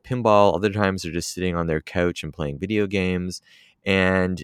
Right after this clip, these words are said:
it's just a fascinating look into their lives sometimes. They order food online and have it delivered. <laughs> I mean, they do all sorts of wacky things over the, over their time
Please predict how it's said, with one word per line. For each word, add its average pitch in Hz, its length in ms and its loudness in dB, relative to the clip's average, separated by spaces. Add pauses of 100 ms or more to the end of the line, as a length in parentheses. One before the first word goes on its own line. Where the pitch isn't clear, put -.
it's - 220 -6
just - 160 -10
a 135 40 -4
fascinating 117 1000 -2
look 98 400 0
into 85 380 -6
their 80 180 2
lives 85 460 2
sometimes. 73 680 -6
They 78 140 -2
order 73 280 -4
food 113 380 -2
online 101 720 2
and 76 100 -6
have 76 140 -4
it - 80 -10
delivered. 104 480 0
<laughs> - 20 0
I 95 40 4
mean, 87 40 0 (300)
they 120 100 -2
do - 320 -2
all 131 140 6
sorts 127 360 0
of 98 200 4 (540)
wacky 110 460 4
things 104 400 2
over 92 220 4
the, 85 300 4
over 92 240 2
their 82 120 4
time 92 480 0